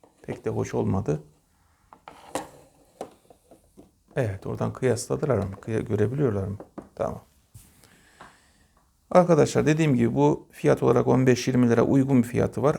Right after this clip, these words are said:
ama şu seksen doksan lira gibi fiyatı var ama gayet güzel, oturaklı bir mangala oyunu. Kitapçığıyla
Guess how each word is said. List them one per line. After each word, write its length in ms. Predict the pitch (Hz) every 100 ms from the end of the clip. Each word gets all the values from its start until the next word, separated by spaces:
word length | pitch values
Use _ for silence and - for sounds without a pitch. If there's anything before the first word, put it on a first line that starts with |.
| -
ama 280 | 131 120 147
şu 440 | - - 139 147 _ _ _ _ _ _ _ _ _ _ - -
seksen 540 | - - 131 - 120 123
doksan 360 | 120 - 127
lira 140 | 120 113
gibi 140 | 110
fiyatı 340 | - 135 131 120
var 100 | 101
ama 300 | 110 147 147 - _ _ _ _ _ _ -
gayet 480 | 135 120 107 107
güzel, 360 | - 113 120 - - _ _ _ _
oturaklı 600 | 127 123 135 113 104 113 - _ _ _ _ _ _ _ _ _ _
bir 80 | -
mangala 420 | 113 113 120 117
oyunu. 340 | 110 101 101 139 _ _ _ _ _ _ _ _ _ _ _ _ _
Kitapçığıyla 800 | - - 139 - 139 135 131 143